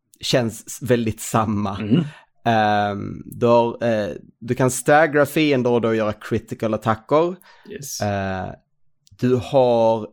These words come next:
Speaker 1: en, du har potions som återfylls varje gång du dör eller kommer till en checkpoint.
Speaker 2: Yes.
Speaker 1: Ehm,
Speaker 2: Nå-
Speaker 1: Estus-flaskor, eller som det är i det här spelet.
Speaker 2: Vad är det det kallas?
Speaker 1: S-, cells. Är det power cells, eller är det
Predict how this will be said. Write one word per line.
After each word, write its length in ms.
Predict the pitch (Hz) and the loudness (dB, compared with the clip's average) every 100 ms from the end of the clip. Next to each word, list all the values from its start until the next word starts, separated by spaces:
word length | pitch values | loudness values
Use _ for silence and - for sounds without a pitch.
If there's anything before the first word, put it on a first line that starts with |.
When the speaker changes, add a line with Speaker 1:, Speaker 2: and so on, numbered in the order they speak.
| _ | _
Speaker 1:
en, 460 | 117 110 110 110 - _ | -2 -2 -2 -6 -8 _
du 120 | - 139 | 0 0
har 80 | - _ | 0 _
potions 1000 | - 208 143 117 - 131 147 190 - - _ _ _ | 2 4 4 0 0 0 2 -2 -6 -16 _ _ _
som 320 | - - 123 147 | -2 2 2 4
återfylls 640 | 135 139 127 - 123 131 | 4 4 -4 0 -2 2
varje 200 | 123 113 | 0 2
gång 100 | 113 | 0
du 100 | 110 | 0
dör 280 | 110 107 104 | 2 2 0
eller 140 | 104 | -2
kommer 200 | 101 101 | -4 -4
till 120 | 101 | -4
en 60 | 98 | -6
checkpoint. 520 | - 104 - 113 170 | -4 -6 -2 -2 0
Speaker 2:
Yes. 300 | 208 123 - - _ _ _ _ _ 104 | -2 -6 -10 -14 _ _ _ _ _ -6
Speaker 1:
Ehm, 440 | 101 101 101 98 - _ - 131 _ 123 | -4 -4 -8 -10 -16 _ -20 -20 _ 0
Speaker 2:
Nå- 100 | 113 | 0
Speaker 1:
Estus-flaskor, 840 | - - 120 - 123 120 - 135 | 0 -4 -4 2 2 2 2 4
eller 120 | 131 | 2
som 160 | - 117 | 0 0
det 80 | 120 | 2
är 40 | |
i 60 | 120 | 2
det 60 | |
här 260 | 120 117 117 - - - - | 2 2 0 -8 -20 -18 -16
spelet. 520 | - 123 113 113 107 _ - _ _ _ _ _ _ - | 0 0 2 0 0 _ -20 _ _ _ _ _ _ -6
Speaker 2:
Vad 100 | 92 | -6
är 60 | |
det 60 | 90 | -6
det 60 | |
kallas? 440 | 90 92 95 123 - | -6 -6 -4 -4 -4
Speaker 1:
S-, 720 | - - - - - - - | -10 -10 -12 -12 -14 -12 -2
cells. 560 | 180 135 110 95 - - | 2 4 2 -4 -10 -10
Är 60 | 120 | -10
det 60 | |
power 380 | - 123 127 175 | -4 0 2 2
cells, 520 | 196 214 202 220 - - | -2 -2 -2 -2 -8 -6
eller 200 | 143 139 | -2 -2
är 80 | |
det 320 | 131 127 120 | -2 -2 -4